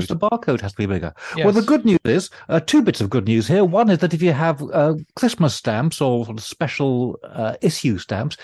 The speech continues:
Speaker 1: you can carry on using those because they are not covered by this rule.
Speaker 2: Yes.
Speaker 1: The other bit of good news, as you said,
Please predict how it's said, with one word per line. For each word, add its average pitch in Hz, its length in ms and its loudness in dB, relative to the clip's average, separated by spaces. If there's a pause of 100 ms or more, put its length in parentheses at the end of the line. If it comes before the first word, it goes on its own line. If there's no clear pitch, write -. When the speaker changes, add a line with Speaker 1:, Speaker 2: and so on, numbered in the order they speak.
(120)
Speaker 1:
you 180 140 2
can 214 220 2
carry 180 340 0
on 170 200 2
using 147 380 2
those 92 360 -2 (280)
because 110 280 -8
they 107 160 -4
are 107 140 -4
not 107 260 -4
covered 98 300 -6
by 92 140 -6
this 92 260 -12
rule. 104 260 -6 (400)
Speaker 2:
Yes. 143 260 -2
Speaker 1:
The - 60 -2
other 226 120 2
bit 185 100 0
of - 60 -12 (180)
good 147 40 -4
news, 165 200 4
as 196 180 0
you 190 80 2
said, 170 320 0